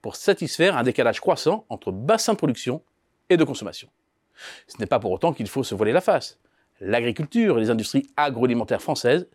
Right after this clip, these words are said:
celles du terrain, deviennent de plus en plus dépendantes des importations et sont même devenues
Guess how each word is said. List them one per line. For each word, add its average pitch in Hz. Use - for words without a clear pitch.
celles 127
du 113
terrain, 120
deviennent 156
de 156
plus 151
en 139
plus 135
dépendantes 135
des 151
importations 160
et 156
sont 165
même 156
devenues 143